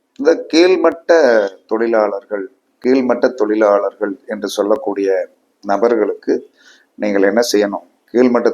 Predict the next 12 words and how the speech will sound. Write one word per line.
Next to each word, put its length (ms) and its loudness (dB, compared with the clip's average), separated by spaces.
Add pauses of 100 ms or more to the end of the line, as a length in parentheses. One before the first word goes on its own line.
தொழிலாளர்களுக்கு 840 -2
நீங்க 180 -14
என்ன 140 -10 (100)
செய்யணும்னா 460 -2 (2250)
இளநீர் 580 2
வாங்கி 200 -20
கொடுங்க. 220 -20 (1600)
இளநீர் 580 2 (1400)
அற்புதமான 760 2 (320)
சனி 200 -2 (120)
தோஷத்தை 400 -2 (100)
போக்கக்கூடியது, 600 0